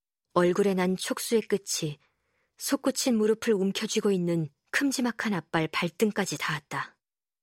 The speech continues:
전체적인 모습에서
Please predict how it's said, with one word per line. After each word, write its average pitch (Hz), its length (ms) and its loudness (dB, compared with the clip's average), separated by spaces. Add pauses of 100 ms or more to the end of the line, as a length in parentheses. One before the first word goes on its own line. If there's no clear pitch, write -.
(1400)
전체적인 240 560 2
모습에서 190 640 -2